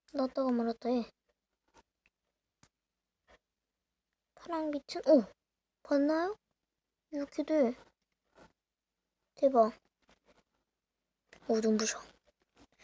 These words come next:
자, 어쨌든 이걸 써가지고 한번 테스트를 해보겠습니다. 그러면 종이가 필요하겠죠? 종이를 갖고 올게요. 잠시만요.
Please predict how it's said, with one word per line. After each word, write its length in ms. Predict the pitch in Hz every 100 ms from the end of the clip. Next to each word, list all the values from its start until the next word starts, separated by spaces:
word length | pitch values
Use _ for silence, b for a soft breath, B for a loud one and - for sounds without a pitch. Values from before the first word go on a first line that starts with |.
| B B -
자, 160 | -
어쨌든 480 | 226 - 285 294 247
이걸 180 | 247 262
써가지고 600 | - 302 311 320 320 285
한번 760 | 254 262 254 240 240 247 247 - B B B -
테스트를 480 | 311 - - -
해보겠습니다. 540 | 285 302 311 - 240 220
그러면 260 | - 226 220
종이가 340 | 247 240 233
필요하겠죠? 560 | - 277 269 220 - 339
종이를 380 | - 233 277
갖고 260 | 277 - 254
올게요. 240 | - 233
잠시만요. 540 | - 240 247 254 226